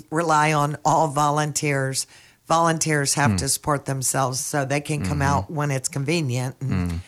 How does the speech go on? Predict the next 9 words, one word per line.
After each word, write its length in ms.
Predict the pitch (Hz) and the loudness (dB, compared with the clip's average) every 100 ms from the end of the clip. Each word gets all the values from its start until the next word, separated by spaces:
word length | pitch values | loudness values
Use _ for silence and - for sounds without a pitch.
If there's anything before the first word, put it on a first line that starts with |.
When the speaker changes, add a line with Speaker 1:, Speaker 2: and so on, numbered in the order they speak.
| - _ | -16 _
Speaker 1:
our 100 | - | 0
dogs 380 | 180 170 170 147 | 2 4 2 0
need 240 | 165 160 135 | -2 -2 0
taking 400 | 160 156 147 143 | 0 0 -4 -4
care 180 | 147 | -2
of 160 | 131 120 | -2 -2
every 280 | 131 123 120 | -4 -4 -8
day. 440 | 120 131 85 - - - - _ - | -6 -4 -4 -6 -18 -20 -20 _ -6
So 480 | - 185 165 160 | 0 2 4 2